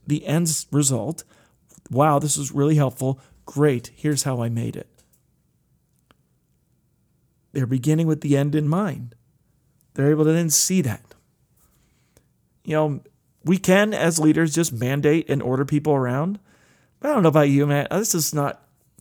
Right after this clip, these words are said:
that's not how I choose to lead. I try to lead with influence. I try to gain followers, people that want to follow me, people that I can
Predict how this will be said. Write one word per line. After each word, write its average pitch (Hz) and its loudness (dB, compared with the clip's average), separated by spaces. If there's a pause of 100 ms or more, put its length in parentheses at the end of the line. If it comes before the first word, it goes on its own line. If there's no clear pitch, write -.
(760)
that's - 0
not 175 2
how 147 2
I 139 2
choose 139 0
to 139 -2
lead. 151 0 (1120)
I 151 0
try 175 4
to 147 0
lead 143 4
with 123 -4
influence. 123 -4 (800)
I 139 -2
try 143 2
to 127 -2 (720)
gain 127 -2
followers, 120 -4 (1000)
people 139 -2
that 131 -4 (360)
want 139 0
to 127 -8
follow 113 -6
me, 101 -8 (920)
people 139 -2
that 135 2
I 135 0
can 131 -4